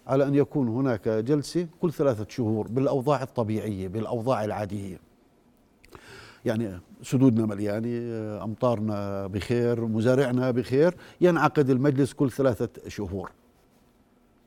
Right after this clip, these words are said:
لغاية هذه اللحظة بحكومة الدكتور بشير الخصاوني لم ينعقد المجلس الزراعي لا، لا، لا، علما بأنه إحنا، آه، إحنا على مدار عامين يا سيدي نعاني من ال-، الجفاف، وعم بنقول الأولوية هل هي لمياه الشرب أو للزراعة.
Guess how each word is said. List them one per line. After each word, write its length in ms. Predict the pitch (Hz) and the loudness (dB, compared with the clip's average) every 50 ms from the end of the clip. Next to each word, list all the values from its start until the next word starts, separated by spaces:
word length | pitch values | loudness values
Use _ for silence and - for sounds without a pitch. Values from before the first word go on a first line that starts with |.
| - - | -6 -2
لغاية 240 | 131 131 147 131 120 - | 0 2 2 2 2 2
هذه 220 | 127 120 110 104 | 0 0 2 0
اللحظة 400 | 101 98 95 90 92 98 107 107 107 - - | -2 -2 -4 -4 -4 -4 -4 -6 -6 -10 -12
بحكومة 600 | - 101 95 92 92 92 85 - - - - 98 92 | -8 -8 -6 -6 -6 -6 -8 -10 -12 -12 -12 -10 -10
الدكتور 540 | 95 90 92 92 92 90 92 95 - - 113 | -8 -8 -8 -8 -8 -8 -10 -10 -6 -4 -4
بشير 260 | 107 107 104 - 113 | -4 -4 -4 -8 -8
الخصاوني 440 | 101 - 98 - - 117 120 139 143 - - - _ _ - - | -8 -8 -8 -6 -6 -6 -6 -6 -10 -12 -14 -20 _ _ -6 -2
لم 200 | 113 120 113 110 | -2 0 0 0
ينعقد 400 | 107 90 82 104 101 - 90 95 | -2 -4 -6 -8 -10 -10 -10 -8
المجلس 380 | 95 101 110 107 107 98 - | -6 -6 -6 -6 -6 -8 -8
الزراعي 300 | 104 101 117 120 120 117 | -6 -4 -4 -2 -2 -2
لا، 220 | 120 117 - - - | -4 -6 -8 -10 -10
لا، 220 | - 120 120 110 143 | -6 -4 -2 0 0
لا، 180 | 139 147 - - - - - - | 0 0 -2 -6 -12 -14 -4 2
علما 240 | - 143 139 139 143 | 4 4 6 6 6
بأنه 380 | 135 120 139 131 131 127 139 127 | 4 4 2 2 2 0 0 -2
إحنا، 340 | 117 - 131 127 139 147 - | -2 -2 0 0 0 -2 -4
آه، 500 | 123 110 104 107 104 101 98 95 92 80 - | -8 -12 -10 -10 -12 -12 -12 -12 -14 -16 -12
إحنا 220 | - - 147 139 | -6 -4 -4 -2
على 240 | 127 127 139 143 147 | -2 -2 -2 0 2
مدار 280 | 156 - 208 190 170 | 4 4 4 4 2
عامين 300 | 147 180 185 165 123 107 | 2 2 2 2 2 0
يا 100 | 104 98 | -2 -4
سيدي 440 | 92 - 110 110 110 117 117 131 131 | -4 -2 -2 0 0 0 -2 -2 -2
نعاني 320 | 131 139 - 139 135 123 117 | -2 -2 -2 -2 -2 -2 -2
من 220 | 113 107 104 101 | -2 -4 -4 -6
ال-، 520 | 90 92 101 104 98 95 98 95 85 - 123 | -6 -6 -6 -6 -6 -6 -6 -8 -8 -8 -6
الجفاف، 400 | 110 127 107 - 110 113 139 - - - - - - - - - - | -4 -4 -2 -2 0 -2 -2 -2 -6 -16 -20 -20 -20 -20 -14 -6 0
وعم 280 | 143 147 143 160 156 | 2 4 4 4 4
بنقول 320 | 147 151 147 147 147 135 139 | 4 4 4 4 4 4 4
الأولوية 680 | 139 - 135 127 131 139 131 135 131 123 117 104 95 117 | 4 4 4 4 6 6 6 6 4 4 2 2 0 2
هل 80 | 123 | 2
هي 200 | 123 127 139 131 | 4 4 6 6
لمياه 340 | 123 123 117 127 131 123 107 | 4 4 2 2 2 2 0
الشرب 380 | 107 - - 143 143 143 143 131 - - | 0 0 2 2 4 4 2 0 -2 -2
أو 160 | 131 120 117 | 0 0 2
للزراعة. 920 | 120 113 107 104 98 98 98 95 95 85 82 101 95 101 110 107 95 82 98 | 2 0 0 0 0 -2 -4 -4 -6 -6 -6 -6 -4 -4 -2 -2 -2 -4 -6